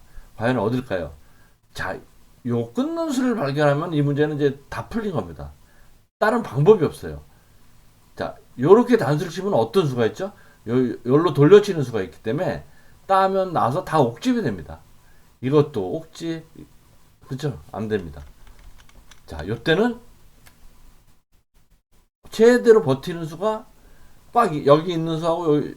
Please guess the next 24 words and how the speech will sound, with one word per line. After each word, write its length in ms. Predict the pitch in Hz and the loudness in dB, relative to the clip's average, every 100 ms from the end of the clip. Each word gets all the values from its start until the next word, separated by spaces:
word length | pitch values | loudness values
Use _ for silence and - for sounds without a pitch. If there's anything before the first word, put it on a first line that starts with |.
| - | -2
요로 160 | 143 | -2
단수 280 | 143 113 135 | -2 -4 -4
치는 220 | 139 139 | -4 -6
수인데, 460 | 135 127 160 123 - - - - | -6 -6 -6 -6 -8 -18 -18 -6
요때도 480 | 185 254 220 247 190 | -2 0 0 0 2
요로 220 | 185 214 | 2 2
단수가 460 | 202 151 151 156 | 2 -2 0 2
되니까 460 | 135 127 123 151 120 | 2 0 0 2 2
이게 160 | 131 151 | 0 -2
선수죠. 600 | 226 285 190 - 78 - _ _ _ _ _ _ _ | -2 -4 -6 -10 -14 -14 _ _ _ _ _ _ _
여기 300 | 135 170 196 | 0 2 4
놓을 260 | 151 127 - | 6 4 6
때 120 | 214 | 6
이제 240 | 196 143 | 6 2
보이시죠? 400 | 131 165 143 135 | 2 -2 0 -2
이거 120 | 110 | -2
먹여치고 720 | 104 120 143 135 131 143 196 196 - - - _ - - - - - - - _ _ _ _ _ _ _ _ | 0 0 0 -2 -10 -6 -8 -8 -20 -20 -20 _ -20 -20 -20 -20 -20 -20 -20 _ _ _ _ _ _ _ _
다 160 | - 117 | -14 -12
잡히는 460 | 95 - 127 87 | -12 -8 -6 -6
거. 180 | 69 69 - - - - - - - - - - - _ _ _ _ - - - | -12 -16 -20 -20 -20 -20 -20 -20 -20 -20 -20 -20 -20 _ _ _ _ -20 -20 -10
그러니까 240 | 220 196 127 | -4 0 2
여기, 420 | 196 208 208 - - - _ _ | 2 2 -2 -2 -12 -20 _ _
여기 280 | 135 185 226 | -4 -2 0
놔도 760 | 220 196 196 202 202 196 - | 4 4 4 4 4 2 0